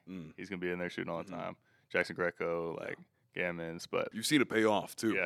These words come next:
Speaker 1: long
Speaker 2: exactly,
Speaker 1: run.
Speaker 2: exactly.
Speaker 1: Absolutely.
Speaker 2: But I, I would do that. I would go get my shots up, and then we would have a team workout, a team lift. If we didn't have a team lift, I would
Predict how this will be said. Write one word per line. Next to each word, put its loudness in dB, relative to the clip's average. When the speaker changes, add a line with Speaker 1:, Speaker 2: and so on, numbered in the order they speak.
Speaker 1:
long 2
Speaker 2:
exactly, 6
Speaker 1:
run. -10
Speaker 2:
exactly. -6
Speaker 1:
Absolutely. -6
Speaker 2:
But 8
I, 12
I 12
would 8
do 4
that. 12
I 6
would 2
go 6
get 4
my 6
shots 4
up, 4
and 0
then 2
we -4
would 0
have 6
a -6
team -2
workout, 2
a -14
team 2
lift. -2
If -6
we 8
didn't 8
have 8
a 0
team -2
lift, 2
I 4
would 2